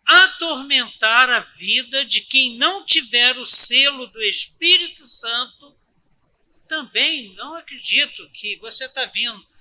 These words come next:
vendo algum código de barra na minha testa, eu sou selado pelo Espírito Santo. Você tá vendo alguma marca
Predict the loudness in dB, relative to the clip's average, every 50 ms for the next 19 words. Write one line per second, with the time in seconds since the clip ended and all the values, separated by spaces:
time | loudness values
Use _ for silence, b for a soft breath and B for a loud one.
0 | _ _ _ _ _ _ -2 0 2 2 2 0 -6 -10 -10 -10 -14 -20 -20 -20
1 | -20 -20 _ _ -6 -2 -2 -2 -2 -4 -8 -16 -18 -20 -12 -4 -2 0 0 0
2 | 0 -2 -6 -6 -6 -4 -4 -4 -4 -4 -4 -4 -2 -2 -4 -6 -4 -2 -2 -2
3 | -2 -2 -2 -4 -4 -4 -6 -6 -4 -2 -2 -2 -4 -8 -16 _ -18 -18 -18 -14
4 | -12 -12 -12 -12 _ -14 -16 -16 -16 _ -16 -12 -12 -12 -12 -12 -16 _ _ _
5 | _ _ _ _ _ _ _ _ _ _ _ _ _ _ _ _ _ _ _ _
6 | _ _ _ _ _ _ _ _ _ _ _ _ _ _ _ _ _ -16 -16 -10
7 | -6 -6 -6 -6 -6 -6 -6 -8 -8 -12 -18 -18 -16 -14 -14 -14 -10 -10 -8 -8
8 | -8 -10 -14 _